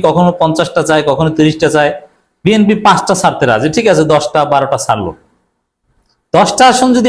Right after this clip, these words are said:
এনসিপি কে ছাড়ে, একটাও যে এনসিপি জিতবে না, ওটা এনসিপি জানে। ভিপি নূরের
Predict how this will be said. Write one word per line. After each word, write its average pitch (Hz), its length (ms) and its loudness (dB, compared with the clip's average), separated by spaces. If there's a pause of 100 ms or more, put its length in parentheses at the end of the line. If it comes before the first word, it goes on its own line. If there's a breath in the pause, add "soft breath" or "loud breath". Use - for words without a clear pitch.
এনসিপি 185 320 0
কে 196 160 2
ছাড়ে, 113 220 0 (1500)
একটাও 247 400 2
যে 247 140 2
এনসিপি 214 360 0
জিতবে 196 320 2
না, 180 120 4
ওটা 170 200 2
এনসিপি 147 360 -2
জানে। 90 180 -4 (1500)
ভিপি 196 260 2
নূরের 226 260 2